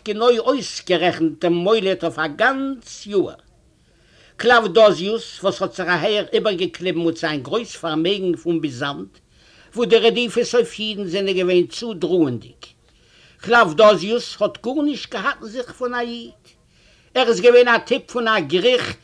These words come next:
מיט אן איידעלן, שיין געפארעמטן קאפ און נישט צו ברייטע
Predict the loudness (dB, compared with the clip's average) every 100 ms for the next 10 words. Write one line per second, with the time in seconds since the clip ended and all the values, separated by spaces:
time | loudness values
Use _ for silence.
0 | _ -6 -4 -2 -4 -2 -2 0 0 0
1 | 0 -2 -6 -6 -4 -2 -4 -2 -4 -4
2 | -4 -4 -4 0 -2 -2 _ _ _ _
3 | _ -2 0 0 -4 -6 -8 -6 0 0
4 | 0 -4